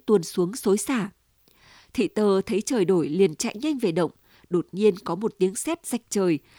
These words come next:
khiến cho cả núi rừng bị rung chuyển, nhắm ngay hướng nàng mà tới. Cơ thể của nàng thì không hề có chút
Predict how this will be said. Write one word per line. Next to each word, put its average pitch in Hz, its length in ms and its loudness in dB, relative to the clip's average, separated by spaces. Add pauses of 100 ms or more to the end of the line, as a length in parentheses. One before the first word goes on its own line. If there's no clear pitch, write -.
(120)
khiến 226 300 0
cho 330 120 -6
cả 254 180 -6
núi 165 180 -2
rừng 185 320 -4 (280)
bị - 200 -2
rung 277 240 -4
chuyển, 196 240 -2 (460)
nhắm 190 320 -6
ngay 294 140 -2
hướng 226 280 -2
nàng 196 220 -4
mà - 80 -10
tới. 190 380 -2 (480)
Cơ 214 160 4
thể 214 120 -2
của 165 180 -2
nàng 156 340 -6
thì 180 80 -6
không 294 240 -8
hề 247 200 0
có 175 140 -6
chút - 180 -6